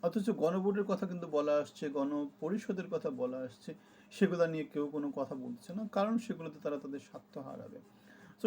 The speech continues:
স্বার্থ সংঘাতের মধ্যে এই যে আমাদের জাতীয় ঐক্যের কথা বলা হচ্ছে, এখানে বিএনপি কেন এগ্রি করবে? কেন? সবাই যার যার স্বার্থ দেখছে, বিএনপির কি তার স্বার্থ দেখার কথা না?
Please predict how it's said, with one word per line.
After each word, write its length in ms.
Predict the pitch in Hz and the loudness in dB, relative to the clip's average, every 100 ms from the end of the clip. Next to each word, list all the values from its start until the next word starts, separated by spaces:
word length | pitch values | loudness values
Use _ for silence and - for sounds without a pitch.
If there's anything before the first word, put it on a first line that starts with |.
| 196 | 4
স্বার্থ 220 | 202 196 - | 2 0 0
সংঘাতের 460 | - 269 220 208 214 | 2 4 6 8 8
মধ্যে 260 | 190 170 185 - 143 | 6 2 -2 -2 2
এই 100 | 202 233 | 4 6
যে 60 | - 120 | 4 -2
আমাদের 360 | 117 113 131 180 262 - - - - - - - 143 | -2 -4 -6 -6 -8 -10 -20 -20 -20 -20 -20 -4 2
জাতীয় 280 | 151 - 175 | 2 4 2
ঐক্যের 260 | 156 - 202 190 | 2 2 2 2
কথা 160 | 170 143 | 0 2
বলা 160 | 123 120 123 | 2 2 -2
হচ্ছে, 260 | - - 156 | -8 -10 -6
এখানে 220 | 196 185 139 | -2 -2 -2
বিএনপি 340 | 151 175 - 185 | -6 -6 -8 -6
কেন 140 | 160 160 127 | -4 -2 -2
এগ্রি 180 | 113 117 | -2 -8
করবে? 260 | 120 - - - | -10 -12 -14 -10
কেন? 160 | 143 151 202 - - - - - - | -8 -8 -10 -14 -20 -20 -20 -8 4
সবাই 260 | 180 220 208 | 8 8 8
যার 160 | 170 151 143 | 6 4 4
যার 160 | 202 - | 0 0
স্বার্থ 240 | 165 156 - 170 | -2 -2 -2 -2
দেখছে, 220 | 147 - 135 120 | -2 -4 -4 0
বিএনপির 420 | 143 180 202 180 - | 0 -2 -2 -4 -6
কি 80 | |
তার 200 | - 165 - | -6 -6 -4
স্বার্থ 240 | 151 - - 180 | -8 -8 -8 -4
দেখার 240 | 175 180 170 | -4 -4 -4
কথা 240 | 147 - 202 | -6 -4 -4
না? 80 | 233 | -4